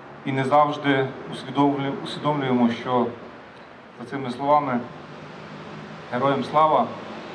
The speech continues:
стоять дійсно величезні жертви, стоять віддані молоді життя, стоять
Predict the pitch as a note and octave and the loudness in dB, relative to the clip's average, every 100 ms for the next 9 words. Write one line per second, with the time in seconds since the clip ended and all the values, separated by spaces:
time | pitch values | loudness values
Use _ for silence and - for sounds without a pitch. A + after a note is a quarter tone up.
0 | - - - - - - - - - - | -12 -14 -14 -14 -14 -14 -14 -14 -14 -14
1 | - - - - - - - D#3 E3 D#3 | -14 -14 -12 -8 -6 -6 2 4 4 2
2 | - - - - - - - - - - | -2 0 -2 -4 -8 -10 -10 -12 -12 -10
3 | - - - - C#3+ D3 C3 C3+ C3 D#3 | -10 -8 -8 -6 -6 -2 0 2 2 2
4 | C#3+ C#3 B2 - - C#3+ D3+ - C3 A#2 | 2 0 -2 -4 0 2 4 2 -4 -4
5 | - - - - - - - - C#3+ D3 | -6 -8 -8 -8 -8 -10 -10 -4 2 2
6 | C#3+ - - D#3 D#3 D3 C#3 C3 A#2+ - | 2 -4 -8 -6 -2 0 0 0 -2 -4
7 | - - - - C3 C#3 C3 C#3+ C#3+ C#3+ | -8 -8 -8 -6 -2 0 0 4 4 2
8 | - - - - - - - - - - | -4 -12 -12 -12 -12 -12 -12 -12 -10 -8
9 | A#2+ B2+ - C#3 C3 A#2+ - - - - | -4 -2 2 4 4 0 -8 -12 -12 -12
10 | - - - - - - - - - - | -14 -14 -16 -16 -16 -16 -16 -16 -16 -16
11 | - - - - - - D3+ D3 - - | -16 -14 -14 -16 -12 0 4 4 0 -8